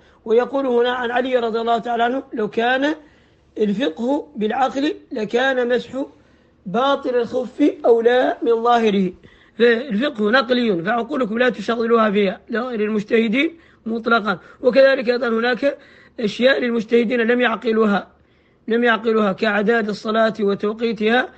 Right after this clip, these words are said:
فهذه موقوفة لأن ما عندهم خيار في ذلك، هذه موقوف عقلي، والحكمة في ذلك الخضوع للأوامر الإلهية. أما من هو مثلي، يعني قول المجتهد بحقه كقول الله تعالى، ما يمكن أن ي-،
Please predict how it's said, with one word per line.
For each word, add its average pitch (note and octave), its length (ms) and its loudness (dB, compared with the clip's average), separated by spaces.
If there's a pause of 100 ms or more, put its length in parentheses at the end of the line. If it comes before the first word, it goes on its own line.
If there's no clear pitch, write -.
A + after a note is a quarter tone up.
(220)
فهذه A3+ 200 -2
موقوفة A3 540 0
لأن G#3+ 240 -6
ما A3+ 100 0
عندهم A3+ 300 -4
خيار G#3 360 -4
في G#3+ 180 0
ذلك، G#3 420 -2 (600)
هذه G#3+ 360 0
موقوف G#3+ 460 0
عقلي، G3+ 420 0
والحكمة G#3+ 440 -4
في A3 240 -2
ذلك A3 200 -2
الخضوع A3+ 480 -2
للأوامر A3 480 0
الإلهية. G#3 560 0 (2500)
أما C#4 200 0
من C#4+ 120 0
هو C#4 180 2
مثلي، B3+ 420 2
يعني G#3+ 340 -4
قول A#3+ 240 0
المجتهد A3+ 380 0
بحقه A3 320 -2
كقول G#3 320 -4
الله G3+ 160 0
تعالى، F3 220 -4
ما G3 120 -4
يمكن G3+ 260 -4
أن F#3+ 60 -2
ي-، F#3 280 -4